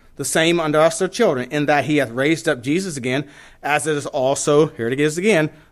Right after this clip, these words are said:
"written in the second psalm, Thou art my son, this day have I begotten thee." And as concerning that he raised him from the dead, now no more to return to corruption,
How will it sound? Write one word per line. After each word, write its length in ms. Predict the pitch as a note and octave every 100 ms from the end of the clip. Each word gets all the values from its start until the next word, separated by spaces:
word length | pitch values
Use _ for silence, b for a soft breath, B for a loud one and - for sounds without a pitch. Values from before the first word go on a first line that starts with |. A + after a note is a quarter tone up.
| -
"written 380 | C3 E3+ F3 E3
in 100 | F#3
the 80 |
second 380 | G3 G#3+ A3 B3
psalm, 420 | B3 D#4 A#3 F#2+ G2+
Thou 280 | G#2 A#2
art 120 | C3+ C#3+
my 160 | D#3
son, 340 | E3+ - C#4 C#3
this 160 | C#3
day 160 | - C#3
have 160 | D3+ F3+
I 20 |
begotten 440 | F3 A#3 D4 -
thee." 200 | A2 G2 b b b b
And 100 | D#3
as 140 | F3
concerning 480 | - E3+ - A3+ B3
that 140 | F#3 C#3
he 120 | D#3
raised 400 | D3 D3+ D#3+ -
him 100 | C3
from 200 | B2+ A#2
the 80 | G#2
dead, 500 | F#3 A3+ C#3+ F3 - b b
now 300 | C3 D#3 E3
no 180 | D#3+ D3+
more 240 | C#3+ C3+
to 180 | B2+ -
return 300 | B2 C#3+ C3+
to 60 | B2
corruption, 600 | C3 F3+ B3 - D3+